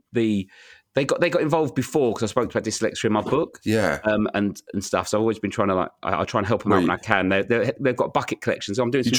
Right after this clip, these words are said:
Speaker 2: tried
Speaker 1: gigs in
Speaker 2: to, Rob.
Speaker 1: Soho.
Speaker 2: No one could understand what you were writing about. Am I right?
Speaker 1: <laughs>
Speaker 2: Bit of fun.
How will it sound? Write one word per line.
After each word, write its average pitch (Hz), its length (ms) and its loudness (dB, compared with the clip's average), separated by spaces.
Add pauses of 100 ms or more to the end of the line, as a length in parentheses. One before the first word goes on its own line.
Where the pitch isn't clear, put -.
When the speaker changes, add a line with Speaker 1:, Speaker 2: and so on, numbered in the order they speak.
(120)
Speaker 2:
tried 131 120 2
Speaker 1:
gigs 107 140 0
in 80 100 2
Speaker 2:
to, - 60 0
Rob. 82 160 4
Speaker 1:
Soho. 95 60 6
Speaker 2:
No 107 140 4
one 92 100 0
could 95 120 -4
understand 92 380 0
what 85 100 0
you 85 60 0
were 87 60 0
writing 95 260 0
about. 71 340 -4
Am 92 120 -2
I 95 80 2
right? 127 220 0 (200)
Speaker 1:
<laughs> - 220 -16
Speaker 2:
Bit 107 140 2
of - 100 2
fun. - 360 0